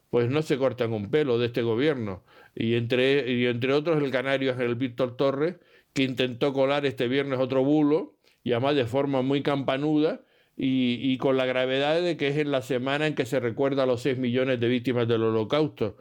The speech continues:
y que habló precisamente de esto desde el propio campo de exterminio de, de Mauthausen en Austria, comparando el genocidio judío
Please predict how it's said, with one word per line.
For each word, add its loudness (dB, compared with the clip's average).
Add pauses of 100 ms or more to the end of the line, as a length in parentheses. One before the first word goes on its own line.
(300)
y -2
que -2
habló 2
precisamente -2
de 4
esto -2
desde 0
el 0
propio 0
campo -2
de 2
exterminio -2
de, 2
de 0
Mauthausen 0
en 0
Austria, -2 (420)
comparando -2
el -6
genocidio -4
judío 0